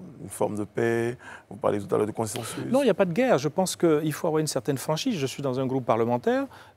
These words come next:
Speaker 2: euh, je parle à mon président du groupe parlementaire par rapport à un certain nombre de dysfonctionnements que j'ai constatés. Pour moi, je ne considère pas ça comme étant la guerre.
Speaker 1: Il vous a
Speaker 2: Il
Speaker 1: prouvé que ce qui était, euh, des doutes à votre niveau, est-ce qu'il a éclairci ces doutes-là ? Pour que
Speaker 2: Hmm.
Speaker 1: vous soyez aujourd'hui dans une position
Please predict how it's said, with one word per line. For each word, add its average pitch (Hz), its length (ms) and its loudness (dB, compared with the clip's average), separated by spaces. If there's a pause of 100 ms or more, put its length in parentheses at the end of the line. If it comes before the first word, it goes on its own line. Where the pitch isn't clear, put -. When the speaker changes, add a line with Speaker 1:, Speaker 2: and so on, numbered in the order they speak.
Speaker 2:
euh, - 200 -2
je 120 140 0
parle 139 200 2
à 120 40 0
mon 117 140 -2
président 120 340 0
du 120 80 0
groupe 113 180 -4
parlementaire 113 500 -2
par 110 140 -2
rapport 107 220 -4
à 113 40 -2
un - 20 -2
certain 117 240 -4
nombre 117 120 0
de 113 60 -2
dysfonctionnements 113 680 -4
que 110 120 -10
j'ai 107 100 -8
constatés. 113 460 -8
Pour 135 100 -6
moi, 117 140 -4
je - 80 -10
ne - 20 -20
considère 104 280 -4
pas 113 120 -2
ça 113 140 -6
comme 110 160 -6
étant 110 160 -6
la 123 100 0
guerre. 175 220 -2 (240)
Speaker 1:
Il 139 60 4
vous 147 100 6
a 160 40 12
Speaker 2:
Il 135 60 6
Speaker 1:
prouvé 175 400 6 (380)
que 139 300 4
ce - 420 -6
qui 147 120 0
était, 139 440 6
euh, 110 340 4 (480)
des 120 160 4
doutes 135 240 2
à 123 60 8
votre 120 200 2
niveau, 123 360 4
est-ce 127 80 -2
qu'il 131 120 2
a 123 40 8
éclairci 123 320 0
ces 120 120 -2
doutes-là ? 127 340 -8 (480)
Pour 120 80 2
que 123 80 6
Speaker 2:
Hmm. 139 60 10
Speaker 1:
vous 139 180 6
soyez 135 260 6
aujourd'hui 135 460 4
dans 127 100 0
une 120 160 -4
position 127 460 -2